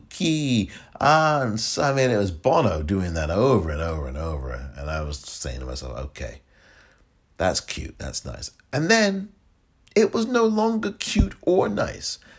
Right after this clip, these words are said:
to be chanting Aung San Suu Kyi. You know why?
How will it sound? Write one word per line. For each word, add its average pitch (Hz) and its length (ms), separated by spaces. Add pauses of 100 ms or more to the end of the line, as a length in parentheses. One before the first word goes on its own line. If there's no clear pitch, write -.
(120)
to 127 80
be 131 140
chanting 139 720 (140)
Aung 110 680
San 107 680
Suu 117 600
Kyi. 185 380 (280)
You 165 80
know 196 160
why? 185 500